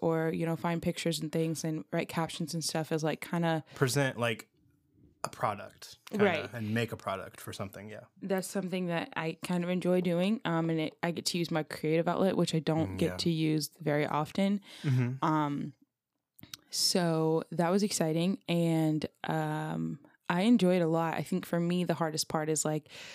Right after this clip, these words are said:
Speaker 1: I don't always readily have pictures available,
Speaker 2: Yeah.
Speaker 1: um, which is the only hardest part of my job to me.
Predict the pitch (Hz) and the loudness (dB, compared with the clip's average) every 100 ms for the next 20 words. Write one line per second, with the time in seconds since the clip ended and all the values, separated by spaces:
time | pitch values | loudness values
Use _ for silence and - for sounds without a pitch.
0 | - - - 175 175 170 170 170 165 156 | -20 -8 -2 0 2 2 4 2 0 0
1 | 160 165 170 180 185 - 254 - 220 190 | 2 4 4 4 2 2 2 4 2 4
2 | 175 170 156 160 156 151 151 185 175 - | 4 4 4 2 2 0 -2 -4 -4 -8
3 | _ 175 170 156 151 - 170 190 - - | _ 2 2 2 0 -4 4 6 6 0
4 | - 214 226 180 180 185 190 180 175 165 | 2 4 4 2 0 -2 0 2 2 0
5 | 143 151 151 - 139 139 - 156 151 147 | 0 -2 -4 -4 -4 -4 -4 -4 -2 -2
6 | 147 - - - _ - 170 156 - - | -2 -4 -6 -14 _ -8 -4 -4 -4 -8